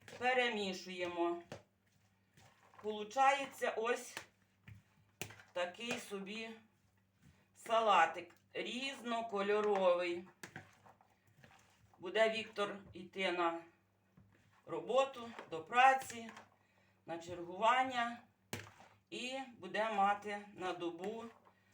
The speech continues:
салатик. Ну і, звичайно, щось йому ще приготую смачненьке до цього салатику. Дивіться, який отримується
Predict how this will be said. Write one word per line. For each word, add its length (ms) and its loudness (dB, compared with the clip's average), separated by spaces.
салатик. 880 2
Ну 160 -4
і, 160 -4
звичайно, 760 0
щось 500 -4
йому 320 -8
ще 480 -2
приготую 840 -4
смачненьке 1160 -2
до 160 -6
цього 380 -6
салатику. 880 2
Дивіться, 320 -6
який 380 -4
отримується 1000 -2